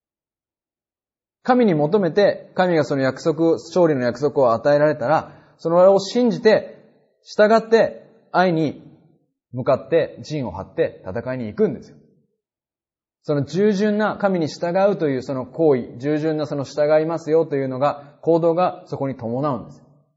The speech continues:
信仰には。だから、信じて、彼らはその神の約束を信じて、従って、愛と戦ったので、この後勝利を手にするんですよ。だから、信仰は神に対する従順な行動が伴います。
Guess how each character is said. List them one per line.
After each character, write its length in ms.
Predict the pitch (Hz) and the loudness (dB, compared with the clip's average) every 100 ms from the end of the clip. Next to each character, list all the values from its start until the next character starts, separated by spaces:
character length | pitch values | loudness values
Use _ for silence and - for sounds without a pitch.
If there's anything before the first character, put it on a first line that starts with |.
| _ | _
信 240 | _ 113 113 | _ -12 -10
仰 160 | 104 | -10
に 80 | 92 | -12
は。 100 | - _ _ _ _ _ _ _ _ _ _ _ _ - | -14 _ _ _ _ _ _ _ _ _ _ _ _ -4
だ 100 | 190 | 2
か 80 | 185 | 4
ら、 80 | |
信 240 | 170 254 262 | 4 4 2
じ 100 | 190 | 2
て、 80 | - | 2
彼 160 | 214 | 4
ら 120 | 202 | 6
は 140 | 185 185 | 6 4
そ 120 | 185 | 2
の 160 | 165 151 | -2 0
神 260 | 202 196 | 0 2
の 60 | 160 | 2
約 180 | 147 - | 0 -2
束 180 | 156 | 0
を 80 | 160 | 0
信 260 | 143 233 233 | 0 0 0
じ 120 | 147 | 2
て、 320 | 202 151 - - | 2 2 0 -6
従 220 | - 151 | 2 4
っ 140 | 165 - | 4 2
て、 320 | 208 - - | 2 2 0
愛 200 | 165 175 | 0 2
と 80 | 139 | 0
戦 100 | 131 127 | -4 -2
っ 220 | 165 175 | -2 -2
た 80 | 185 | -4
の 120 | 165 | -4
で、 300 | 180 180 - - _ - | -2 -2 -4 -20 _ -6
こ 100 | 131 | -2
の 80 | |
後 140 | 123 117 | -2 -2
勝 220 | 127 139 | 0 0
利 80 | 117 | 0
を 60 | |
手 120 | 104 143 | -4 -6
に 80 | |
す 120 | 110 107 | -8 -12
る 80 | 104 | -14
ん 60 | |
で 80 | 80 | -16
す 80 | - | -20
よ。 60 | |
だ 40 | _ | _
か 1160 | _ _ _ _ _ _ _ _ _ _ _ 165 | _ _ _ _ _ _ _ _ _ _ _ -4
ら、 60 | |
信 240 | - 160 160 | -2 -2 2
仰 140 | 180 | 4
は 340 | 208 165 - - | 6 2 -4 -2
神 220 | 165 156 | 0 0
に 80 | 135 | 0
対 180 | 139 | 0
す 100 | 135 | 0
る 120 | 135 117 | -6 -6
従 200 | 147 151 | -4 -4
順 180 | 170 | -4
な 120 | 170 156 | -6 -6
行 200 | 156 160 | -4 -2
動 120 | 156 | -2
が 320 | 170 - - _ _ | -4 -6 -12 _ _
伴 280 | 101 95 82 | -14 -12 -14
い 40 | |
ま 140 | 85 - | -16 -20
す。 160 | _ | _